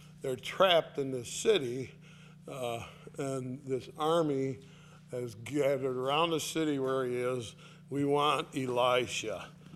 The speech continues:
We want him." So here's what happens, verse, uh, <clears throat> fifteen. "When the servant of the man of God was risen early, gone forth, behold, a host come to the city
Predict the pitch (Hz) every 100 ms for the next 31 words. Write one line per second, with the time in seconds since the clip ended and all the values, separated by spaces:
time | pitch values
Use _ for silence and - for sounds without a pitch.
0 | - - - - 113 113 113 117 110 107
1 | 87 78 - - 104 98 151 160 135 117
2 | 135 127 117 104 107 117 107 - - -
3 | - - - 117 101 104 - - - -
4 | - - - - - - - 170 160 -
5 | 165 143 104 - - - - - - -
6 | - - 160 156 214 233 226 196 190 196
7 | 196 175 160 175 180 156 151 135 190 180
8 | 165 156 180 190 160 110 107 113 - -
9 | - 147 165 170 - 156 151 156 147 165
10 | 180 151 127 - 233 185 - - - -
11 | - 196 208 196 277 - 175 180 170 170